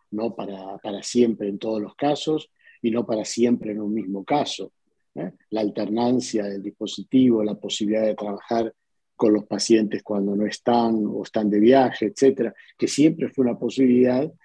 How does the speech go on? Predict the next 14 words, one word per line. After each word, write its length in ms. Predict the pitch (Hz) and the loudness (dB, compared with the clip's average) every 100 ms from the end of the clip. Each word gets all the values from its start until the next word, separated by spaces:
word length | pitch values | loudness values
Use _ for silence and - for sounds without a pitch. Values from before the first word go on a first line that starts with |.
| _ - | _ -8
ahora 420 | 113 113 123 127 | -4 0 0 0
me 140 | 110 | -4
parece 320 | 110 104 107 | -4 -4 -2
que 60 | 123 | 0
hay 120 | 104 | 0
una 140 | 104 101 | -2 -6
experiencia 1000 | - 107 107 117 117 113 127 123 127 - _ _ _ | -2 2 4 4 0 -2 0 0 -2 -12 _ _ _
hecha, 420 | - 131 123 - 113 | 2 4 4 2 -2
un 140 | 107 | -2
camino 380 | 107 110 110 117 | -2 -2 0 0
recorrido, 720 | 120 131 117 113 117 127 - _ _ _ _ | 0 0 2 4 4 2 -4 _ _ _ _
que 160 | 120 107 | -4 -2
hace 360 | 110 - 101 | -2 -2 -2
que 380 | - 113 113 | -2 0 0